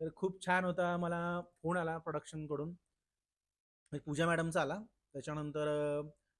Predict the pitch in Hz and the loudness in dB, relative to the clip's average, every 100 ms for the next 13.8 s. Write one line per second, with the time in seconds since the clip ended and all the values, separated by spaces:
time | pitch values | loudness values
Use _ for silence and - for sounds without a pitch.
0 | - 135 143 151 147 139 131 120 - _ | -14 -4 0 4 4 4 0 -2 -8 _
1 | _ 135 131 147 139 135 127 110 _ _ | _ -10 -2 0 2 0 -2 -4 _ _
2 | - 139 160 156 139 131 - _ _ _ | -8 -2 0 2 2 0 -6 _ _ _
3 | _ _ _ _ 131 131 131 131 127 127 | _ _ _ _ -10 -6 -4 -4 -4 -4
4 | 123 123 - - - 151 156 143 120 - | -4 -6 -10 -6 -2 0 0 -2 -6 -8
5 | _ _ - - 156 165 165 160 165 - | _ _ -12 -4 -2 0 0 0 -2 -2
6 | 156 143 175 147 135 143 151 139 147 165 | -4 -4 -6 -6 -4 -6 -6 -4 -6 -8
7 | 135 127 131 127 127 156 - _ _ _ | -12 -12 -14 -12 -12 -12 -16 _ _ _
8 | 139 139 143 139 139 - 139 - 139 170 | -10 -8 -6 -6 -6 -8 -10 -8 -8 -8
9 | 202 214 208 180 175 190 185 - 160 - | -8 -10 -6 -6 0 0 -2 -6 -8 -8
10 | _ 160 151 147 - - _ _ _ _ | _ 0 0 0 -6 -14 _ _ _ _
11 | 135 143 151 143 139 131 - 139 135 131 | -12 -8 -4 -2 -2 -4 -8 -14 -12 -12
12 | 131 123 - 139 - 131 127 131 123 123 | -14 -16 -14 -16 -8 -8 -6 -10 -12 -14
13 | _ _ _ _ _ 165 190 | _ _ _ _ _ -14 -12